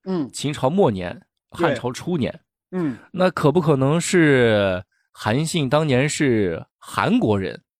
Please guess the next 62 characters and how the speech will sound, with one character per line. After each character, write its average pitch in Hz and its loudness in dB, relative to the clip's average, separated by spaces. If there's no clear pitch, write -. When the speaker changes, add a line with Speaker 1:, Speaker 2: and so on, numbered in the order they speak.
Speaker 2:
然 104 -2
后 110 0
韩 190 -2
国 147 4
的 135 4
某 110 2
一 101 -4
个 127 0
贵 139 0
族， 92 -4
后 - -6
来 117 2
被 127 2
秦 131 -4
朝 120 0
灭 160 2
国 113 0
之 151 -2
后 151 -4
呢， 95 -6
流 113 4
落 180 4
街 156 0
头。 98 -2
Speaker 1:
有， 202 -6
Speaker 2:
后 190 6
来 208 4
呢， 190 2
Speaker 1:
有， 170 -2
有， 196 -2
有 165 4
这 180 4
个 226 2
可 147 -2
能 135 2
性。 151 0
Speaker 2:
被 120 4
这 110 4
个 - -
Speaker 1:
有 113 4
这 180 4
个 113 0
可 107 -6
能 98 0
性。 92 0
嗯。 92 -4
Speaker 2:
母 110 2
亲 143 -4
去 135 2
世 135 0
之 131 -2
后 131 2
呢， 101 -2
Speaker 1:
嗯。 156 -4
Speaker 2:
对 131 -2
吧？ 104 -4
当 135 0
时 123 -2
他 127 2
立 151 -2
志 160 0
嘛， 90 -4